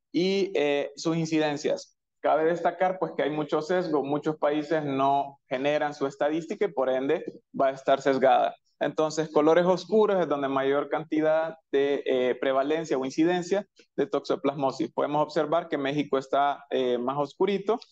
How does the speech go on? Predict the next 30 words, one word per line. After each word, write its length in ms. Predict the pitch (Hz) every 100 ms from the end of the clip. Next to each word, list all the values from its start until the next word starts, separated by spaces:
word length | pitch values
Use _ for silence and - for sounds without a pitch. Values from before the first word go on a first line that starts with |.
| _ _ _
al 140 | 147
igual 240 | 156 165 165
como 600 | 170 160 160 160 - 156
en 340 | 139 139 135
la 140 | 139 135
parte 340 | 151 151 147
sur 480 | 147 - 190 190 - _ _
de, 420 | - 139 143 143 -
eh, 240 | 127 117 -
América, 460 | 127 131 120 -
¿no? 240 | 156 185 180
Colombia, 680 | 127 123 160 160 151 147 147 _ _ _
pero 340 | - 165 170 170
podríamos 640 | 147 147 151 160 160 151
decir 420 | 139 147 190 180
también 480 | 175 147 151 151 147 - _ _ _
que 100 | 131
en 60 | 135
la 160 | 127
parte 260 | - 147 -
de 140 | 151
Centroamérica, 880 | 151 175 175 175 180 170 156 147 147
alrededor 520 | 147 131 131 131 139
de 60 | 143
Guatemala, 800 | 143 151 160 160 170 156 147 - _
estamos 600 | 131 - 131 135 135 139
con 160 | - 139
una 220 | 135 143
incidencia 500 | 139 139 127 123 139
alta. 300 | 151 143 143